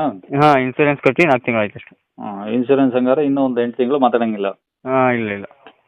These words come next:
Speaker 2: ಓಕೆ, ಯಾ-, ಗಾಡೀಲಿ ಏನಾದರೂ ಎಕ್ಸ್ಟ್ರಾ ಫಿಟ್ಟಿಂಗ್ಸ್ ಇದೆಯಾ ಸರ್?
Speaker 1: ಎಕ್ಸ್ಟ್ರಾ ಫಿಟ್ಟಿಂಗ್ಸ್ ಏನಿಲ್ಲ ಸರ್, ಹಿಂದೆ ಫುಡ್ ರೆಸ್ಟ್ ಒಂದಿದೆ.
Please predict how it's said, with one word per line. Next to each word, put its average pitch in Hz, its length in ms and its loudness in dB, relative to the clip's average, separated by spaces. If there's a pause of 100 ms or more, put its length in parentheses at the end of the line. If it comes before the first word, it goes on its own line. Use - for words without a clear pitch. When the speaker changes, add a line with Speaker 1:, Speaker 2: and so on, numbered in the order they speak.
Speaker 2:
ಓಕೆ, 98 560 -4
ಯಾ-, 110 600 -4
ಗಾಡೀಲಿ 143 320 4
ಏನಾದರೂ 147 200 4
ಎಕ್ಸ್ಟ್ರಾ 135 200 2
ಫಿಟ್ಟಿಂಗ್ಸ್ 147 300 -4
ಇದೆಯಾ 139 160 4
ಸರ್? 160 200 -2 (840)
Speaker 1:
ಎಕ್ಸ್ಟ್ರಾ 180 280 4
ಫಿಟ್ಟಿಂಗ್ಸ್ 170 460 0
ಏನಿಲ್ಲ 156 200 4
ಸರ್, 139 380 6
ಹಿಂದೆ 170 320 4
ಫುಡ್ 147 180 -2
ರೆಸ್ಟ್ 165 220 2
ಒಂದಿದೆ. 147 400 2